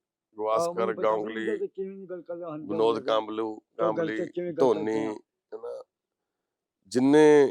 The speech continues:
Speaker 1: ਕ੍ਰਿਕਟ
Speaker 2: ਜਾਂ
Speaker 1: ਖੇਡਣ
Speaker 2: ਨਹੀਂ
Speaker 1: ਵਾਲੇ ਆ,
Speaker 2: ਲੱਗਣ ਦੇ, ਚਾਹੇ ਠੀਕ ਹੈ,
Speaker 1: ਉਹਨਾਂ ਨੂੰ
Speaker 2: ਕੋਈ
Speaker 1: ਆਪਣੇ
Speaker 2: ਗੱਲ
Speaker 1: ਦਾਰਾ
Speaker 2: ਨਹੀਂ,
Speaker 1: ਸਿੰਘ ਨਾਲ ਵੀ
Speaker 2: ਕੋਈ
Speaker 1: ਜੋੜਦਾ, ਮੈਂ ਦਾਰਾ
Speaker 2: ਸਾਰਾ
Speaker 1: ਸਿੰਘ
Speaker 2: ਦੇਸ਼
Speaker 1: ਵੀ ਆ।
Speaker 2: ਅੰਦਰ ਅਮਰੀਕਾ ਤੱਕ। ਸਭ ਮੈਨੂੰ ਤਾਂ ਕਿਤੇ ਨਾ ਕਿਤੇ
Speaker 1: ਇਸ
Speaker 2: ਤਾਂ
Speaker 1: ਵੀਰ
Speaker 2: ਕਿਤੇ
Speaker 1: ਨੂੰ
Speaker 2: ਹੁਣ
Speaker 1: ਜੇ
Speaker 2: ਤਾਂ
Speaker 1: ਕੋਈ
Speaker 2: ਕੰਮ ਹੋ ਗਿਆ
Speaker 1: ਜਾਣਦਾ
Speaker 2: ਹੁਣ ਤੇ।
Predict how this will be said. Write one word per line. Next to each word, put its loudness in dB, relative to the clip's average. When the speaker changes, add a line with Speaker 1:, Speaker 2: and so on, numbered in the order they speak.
Speaker 1:
ਕ੍ਰਿਕਟ -4
Speaker 2:
ਜਾਂ -4
Speaker 1:
ਖੇਡਣ 0
Speaker 2:
ਨਹੀਂ 4
Speaker 1:
ਵਾਲੇ 6
ਆ, 4
Speaker 2:
ਲੱਗਣ -4
ਦੇ, -10
ਚਾਹੇ -8
ਠੀਕ -6
ਹੈ, -4
Speaker 1:
ਉਹਨਾਂ 2
ਨੂੰ 4
Speaker 2:
ਕੋਈ 4
Speaker 1:
ਆਪਣੇ -2
Speaker 2:
ਗੱਲ -4
Speaker 1:
ਦਾਰਾ 4
Speaker 2:
ਨਹੀਂ, -4
Speaker 1:
ਸਿੰਘ 2
ਨਾਲ 0
ਵੀ -10
Speaker 2:
ਕੋਈ -10
Speaker 1:
ਜੋੜਦਾ, -6
ਮੈਂ -4
ਦਾਰਾ 0
Speaker 2:
ਸਾਰਾ 0
Speaker 1:
ਸਿੰਘ -8
Speaker 2:
ਦੇਸ਼ -4
Speaker 1:
ਵੀ -4
ਆ। -4
Speaker 2:
ਅੰਦਰ -16
ਅਮਰੀਕਾ -14
ਤੱਕ। -20
ਸਭ -20
ਮੈਨੂੰ -14
ਤਾਂ -16
ਕਿਤੇ -8
ਨਾ -12
ਕਿਤੇ -10
Speaker 1:
ਇਸ -4
Speaker 2:
ਤਾਂ -14
Speaker 1:
ਵੀਰ -2
Speaker 2:
ਕਿਤੇ 0
Speaker 1:
ਨੂੰ 4
Speaker 2:
ਹੁਣ -2
Speaker 1:
ਜੇ -2
Speaker 2:
ਤਾਂ -8
Speaker 1:
ਕੋਈ -2
Speaker 2:
ਕੰਮ -
ਹੋ -8
ਗਿਆ 2
Speaker 1:
ਜਾਣਦਾ -2
Speaker 2:
ਹੁਣ -18
ਤੇ। -14